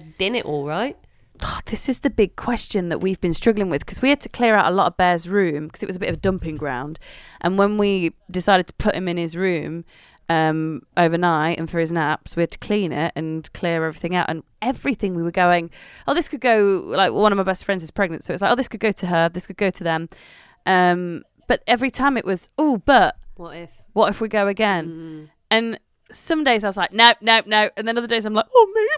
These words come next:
Speaker 2: maybe."
Speaker 1: Mm.
Speaker 2: And it's really, 'cause we're not decided. We don't know. So what we have done is some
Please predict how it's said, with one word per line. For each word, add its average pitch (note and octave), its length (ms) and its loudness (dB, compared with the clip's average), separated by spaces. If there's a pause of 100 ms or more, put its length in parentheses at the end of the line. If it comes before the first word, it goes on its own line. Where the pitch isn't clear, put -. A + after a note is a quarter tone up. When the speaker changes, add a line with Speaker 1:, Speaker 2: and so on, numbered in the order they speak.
Speaker 2:
maybe." E4 160 2 (140)
Speaker 1:
Mm. - 280 -10
Speaker 2:
And C4 200 -4
it's A#3+ 240 -6
really, D#4 540 2
'cause C#4 180 -6
we're F4 200 -2
not G#3 160 -2
decided. F3 540 -6
We D4 140 -4
don't B3 160 0
know. F#3 120 -2
So - 140 -8
what D4 120 2
we C#4 80 -2
have B3+ 200 2
done A3+ 160 -4
is F3+ 200 -4 (380)
some C4+ 440 -2